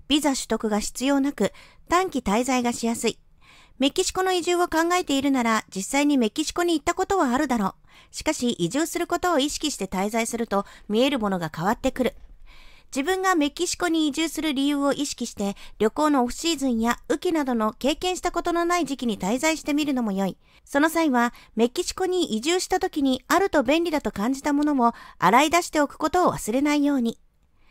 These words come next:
メキシコに移住するなら一番気になるのは治安だ。年々増加傾向の犯罪もあるが、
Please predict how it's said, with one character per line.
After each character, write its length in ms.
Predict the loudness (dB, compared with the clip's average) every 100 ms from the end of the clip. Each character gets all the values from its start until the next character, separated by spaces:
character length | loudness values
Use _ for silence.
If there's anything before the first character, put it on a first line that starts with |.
| -20 -20 -4
メ 120 | -2
キ 120 | 0 -2
シ 80 |
コ 100 | 0
に 160 | -2 0
移 40 |
住 160 | 0 0
す 120 | 0
る 100 | 0
な 120 | 2
ら 180 | 2 2
一 220 | -2 -4 0
番 180 | 0
気 140 | 0 0
に 120 | 0
な 100 | 2
る 100 | 0
の 100 | 0
は 100 | -2
治 220 | -2 -2
安 160 | -2 -2
だ。 160 | -4 -6 -20 -20 -20 -14 0
年 240 | 4 4
々 180 | 4 4
増 140 | 2
加 100 | 2
傾 220 | 0 2 2
向 180 | 2
の 80 | 2
犯 240 | 2 0 2
罪 160 | 2
も 120 | 2
あ 60 | 2
る 120 | 2
が、 180 | 2 0